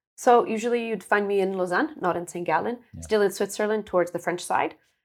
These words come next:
Speaker 1: Um, I say usually 'cause I travel a lot for work. So thirty, fifty percent of the time I'm traveling between production sites or customer.
Speaker 2: Mm-hmm.
Speaker 1: And, um, if you come to Lausanne, you should find me there
Speaker 2: Nice.
Speaker 1: fifty percent of the time.
Speaker 2: Cool. We'll look out for you in the streets.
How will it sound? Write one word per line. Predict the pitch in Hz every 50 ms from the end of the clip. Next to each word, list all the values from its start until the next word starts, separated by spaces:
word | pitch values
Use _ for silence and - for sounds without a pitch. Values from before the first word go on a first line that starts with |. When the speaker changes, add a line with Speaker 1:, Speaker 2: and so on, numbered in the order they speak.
| _ -
Speaker 1:
Um, | 196 202 202 202 208 -
I | - 202
say | 196 - 233
usually | 226 247 247 220 247 240 233 240 220
'cause | 233 - 214 202
I | 220 208 208
travel | 202 - - 214 208 214 202
a | 196 208
lot | 190 -
for | - 190
work. | 180 196 254 311 - - _ _ _ _ _ _ _
So | - - - 196 190 190 185 185 185 185 185 185 - - - -
thirty, | - - - 220 226 220 220 220 214
fifty | 214 220 214 - -
percent | - - 214 196 190
of | 190
the | 180
time | - 196 185 185 185 185
I'm | - 170 170 175
traveling | 175 - 185 180 180 180 180
between | 175 180 - - 185 180 175
production | 175 - 202 214 214 - 226 214
sites | - 240 226 226
or | - -
customer. | - 180 - - - 220 262 330 349 - _ _ _
Speaker 2:
Mm-hmm. | - 95 87 85 -
Speaker 1:
And, | - 190 190 185 190 180 175
um, | 185 180 175 180 180 175 175 170 151 _ _ _
if | 262 254
you | 269
come | - 233 180
to | - 170
Lausanne, | 160 160 - 151 131 - - - _ _ _
you | - -
should | - -
find | _ - - -
me | - -
there | - 170 170 - - - - _ _ _
Speaker 2:
Nice. | - 95 104 -
Speaker 1:
fifty | - 392 - -
percent | - - - - -
of | - _
the | _
time. | _ _ _ _ _ _ _ _ _ _ _ _
Speaker 2:
Cool. | - 151 147 110 95 90 - 107
We'll | 110 117
look | 117 127 127
out | 127 110 -
for | - 98
you | 95 92
in | 90
the | 87
streets. | - - 95 95 - - - -